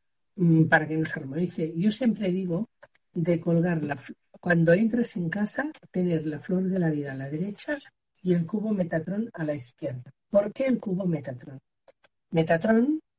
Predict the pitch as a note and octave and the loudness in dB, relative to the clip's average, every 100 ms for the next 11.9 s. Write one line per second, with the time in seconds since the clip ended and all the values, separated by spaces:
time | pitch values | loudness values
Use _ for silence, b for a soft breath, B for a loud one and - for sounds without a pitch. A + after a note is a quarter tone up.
0 | - G3+ G#3+ - - - - - _ _ | -6 -4 -6 -12 -20 -20 -20 -20 _ _
1 | _ _ _ _ - F#3+ F3 E3+ D#3+ D#3+ | _ _ _ _ 0 4 6 8 6 6
2 | D#3 D#3+ - E3 F3 E3 G#3 G#3+ - G#3 | 4 0 0 0 0 2 0 0 -2 0
3 | G#3+ G#3+ F#3+ - C#4+ D4+ _ - F3+ F#3 | 0 -2 -10 -10 -12 -14 _ -2 2 2
4 | - F3 F3 G#3 B3 - - E3+ D#3 D#3 | 0 -2 -2 -2 -4 -6 -4 -2 2 2
5 | D#3 D#3+ - G3+ G#3+ A3 F3+ E3 D#3+ D3+ | 2 0 -4 -6 -6 0 0 2 -2 -4
6 | C#3+ - D3+ C#3+ C#3 - D3 - E3 - | -4 -4 -4 -6 -14 -16 -16 -16 -20 -20
7 | _ _ _ _ _ _ _ _ _ - | _ _ _ _ _ _ _ _ _ 6
8 | B3+ B3+ B3 - F3+ F3+ E3 D#3+ C#3+ A3 | 8 8 6 0 -2 0 2 0 0 -8
9 | - _ _ _ _ - F3 E3+ E3 F#3+ | -14 _ _ _ _ 2 4 4 2 -2
10 | G3 E3+ E3 D3+ C#3+ - - F#3 F3+ D#3 | -4 -4 -4 -2 -4 -6 -8 -6 -4 -4
11 | D3+ - D3+ C#3+ B2+ B2 B2 - | -6 -8 -8 -8 -8 -10 -14 -18